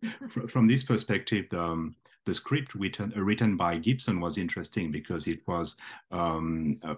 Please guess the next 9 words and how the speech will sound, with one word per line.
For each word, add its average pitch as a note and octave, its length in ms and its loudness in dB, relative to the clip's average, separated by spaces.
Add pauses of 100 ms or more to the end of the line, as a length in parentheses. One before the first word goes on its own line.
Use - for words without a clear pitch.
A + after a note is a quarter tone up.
opposing, F#2 800 2
uh, E2+ 160 -2
the, E2 160 -4
uh, D#2+ 120 -4
the D#2+ 140 -4
company F#2+ 600 2
to F2+ 400 -2 (300)
another, F2+ 680 2 (300)
um, C#2+ 920 -6